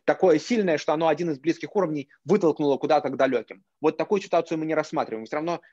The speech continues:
считаем, что когда мы включили все нужные взаимодействия, эти близкие уровни как-то перемешались, но они остались далеко от далеких. Они близкие сами по себе, а далекие более-менее сами по себе. Но, Аркадий, вы почти правильно говорите. Какая претензия вот к этой формуле?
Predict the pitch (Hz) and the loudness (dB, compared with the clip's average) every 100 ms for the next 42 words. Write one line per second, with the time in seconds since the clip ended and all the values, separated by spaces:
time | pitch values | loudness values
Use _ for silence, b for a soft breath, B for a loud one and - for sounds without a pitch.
0 | - 156 190 190 175 156 139 _ _ _ | -12 -4 0 0 0 -2 -2 _ _ _
1 | 147 156 151 - 156 170 135 - 147 135 | 0 2 0 -6 -4 -4 -4 -4 -6 -6
2 | 127 120 135 135 151 202 202 151 135 147 | -6 -6 -4 -2 2 0 0 -2 0 0
3 | 156 - 151 143 143 151 139 143 143 143 | 0 2 0 2 0 -2 -4 -10 -8 0
4 | 208 175 - _ - 143 160 180 151 170 | 0 0 -4 _ -2 0 2 0 0 2
5 | 160 127 139 127 160 135 127 127 110 - | 2 2 0 0 0 0 0 0 -2 -6
6 | - _ _ - 127 123 147 - - 127 | -20 _ _ -10 -8 -2 -2 -2 -4 -2
7 | 233 208 156 - 135 123 117 131 160 147 | -2 -2 -4 -6 0 2 2 2 2 0
8 | 127 - b b _ 127 143 127 123 123 | -2 -2 b b _ 0 2 2 0 -2
9 | - 113 101 - - - - _ _ _ | -4 -6 -8 -16 -16 -16 -16 _ _ _
10 | _ _ _ _ _ _ _ _ 127 147 | _ _ _ _ _ _ _ _ 0 0
11 | 165 175 147 165 175 202 196 180 143 120 | 2 2 0 0 -2 -2 0 0 0 -4
12 | 110 110 - 220 214 175 190 147 120 113 | -6 -6 -4 0 0 -2 -6 -4 -4 -6
13 | 117 113 - 110 95 - | -8 -10 -8 -8 -10 -20